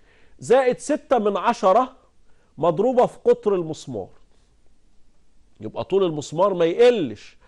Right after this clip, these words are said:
عن الكلام، ممكن يزيد لكن ما يقلش عن إيه؟ عن تخانة اللوحين فوق بعض، زائد بضيف له جزء عبارة عن ستة من عشرة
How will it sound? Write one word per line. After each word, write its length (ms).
عن 140
الكلام، 400
ممكن 320
يزيد 360
لكن 280
ما 80
يقلش 640
عن 280
إيه؟ 340
عن 380
تخانة 520
اللوحين 460
فوق 180
بعض، 360
زائد 520
بضيف 340
له 100
جزء 340
عبارة 320
عن 180
ستة 340
من 160
عشرة 560